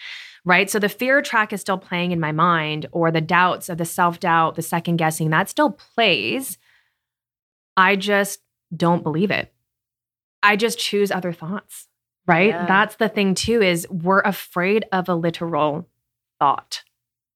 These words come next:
Speaker 2: Every single time.
Speaker 1: <laughs> And I don't know
Speaker 2: Every
Speaker 1: if that's
Speaker 2: single time.
Speaker 1: hitting you, you guys, as you're listening to this, but when that hit me one day, I was like, "Wow, I'm, I'm afraid of a thought in my mind."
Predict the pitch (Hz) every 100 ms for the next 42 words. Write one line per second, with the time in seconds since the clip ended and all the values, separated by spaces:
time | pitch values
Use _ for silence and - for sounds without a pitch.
0 | - 175 175 165 160 151 - _ _ _
1 | - - _ _ - 330 330 262 262 -
2 | - - 262 311 285 285 240 202 240 226
3 | 226 220 202 - 208 190 180 190 190 180
4 | 170 170 185 175 170 160 - 170 170 240
5 | 226 190 185 226 233 254 262 220 196 208
6 | 165 160 165 165 156 170 175 _ - 170
7 | 170 - 180 185 214 214 - _ _ _
8 | _ _ _ - 165 165 - 160 156 -
9 | - _ - 165 147 147 156 - 196